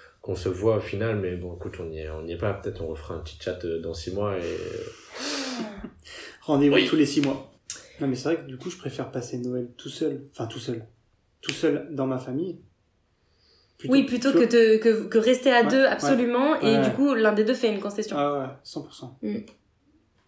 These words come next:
Speaker 3: Ouais, bah moi, je, je suis pareil que vous. Euh, je suis
Speaker 1: Ok.
Speaker 3: pareil que vous. Euh, alors, donc il y a une histoire. Il y a une histoire, euh, où je dois vous demander votre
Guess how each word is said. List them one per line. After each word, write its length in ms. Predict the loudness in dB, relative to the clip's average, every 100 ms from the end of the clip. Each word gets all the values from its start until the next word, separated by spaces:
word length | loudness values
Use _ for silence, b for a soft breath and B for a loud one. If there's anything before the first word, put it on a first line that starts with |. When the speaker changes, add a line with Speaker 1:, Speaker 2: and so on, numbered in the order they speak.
| _ _ _ _ -4
Speaker 3:
Ouais, 200 | -4 -2
bah 80 | -4
moi, 100 | -4
je, 220 | -4 -6
je 40 |
suis 160 | -6 -10
pareil 300 | -10 -8 -10
que 40 |
vous. 180 | -10 -12 -6
Euh, 120 | -4 -4
je 60 |
suis 80 | -2
Speaker 1:
Ok. 20 |
Speaker 3:
pareil 180 | -2 -2
que 60 | -4
vous. 180 | -8 -8 B B B B B B B 0
Euh, 1080 | 2 4 4 4 4 4 4 4 2 -2 -6 0
alors, 440 | 4 4 4 -2 -18 _ _ _ _
donc 200 | 0 6
il 60 | 8
y 40 |
a 20 |
une 100 | 8
histoire. 540 | 4 -2 -4 -6 -16 _ _ _ _ _ _ _ _ _ _
Il 40 | -2
y 40 |
a 20 |
une 60 | -2
histoire, 320 | 0 2 2
euh, 460 | 4 4 6 6 4
où 120 | 0
je 160 | -4 0
dois 160 | 2
vous 120 | 2 -2
demander 360 | -2 0 0
votre 240 | 0 -4